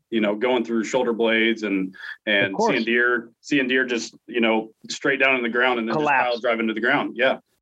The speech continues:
Speaker 2: Yep.
Speaker 1: And so, you know, during that, the beginning of my hunting experience, then into my hiatus, I kinda kept up with stuff, but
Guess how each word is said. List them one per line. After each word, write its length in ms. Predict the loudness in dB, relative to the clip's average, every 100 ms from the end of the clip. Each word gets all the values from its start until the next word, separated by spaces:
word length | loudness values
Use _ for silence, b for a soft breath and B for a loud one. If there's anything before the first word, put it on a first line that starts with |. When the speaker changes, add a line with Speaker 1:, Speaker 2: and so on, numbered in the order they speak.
| -6
Speaker 2:
Yep. 120 | -2
Speaker 1:
And 340 | 2 0 -2 -6 -16
so, 440 | -2 0 0 -2 -6
you 120 | -4
know, 180 | 0 0
during 500 | -2 -2 0 0 0
that, 320 | 2 2 0 -8 _ _ _ _ -4
the 580 | -2 0 2 2 0 -4 _ -4
beginning 340 | 0 2 2
of 80 | 2
my 180 | 2 2
hunting 480 | 2 2 2 0 -2 -6
experience, 580 | -4 -2 0 0 -2
then 180 | -2 0
into 160 | 2 2
my 180 | 2 0
hiatus, 560 | 0 0 2 2 0 -4
I 60 |
kinda 220 | 0 0
kept 200 | 0 -2
up 120 | -2 -2
with 100 | -4
stuff, 320 | 0 0 2
but 220 | 0 0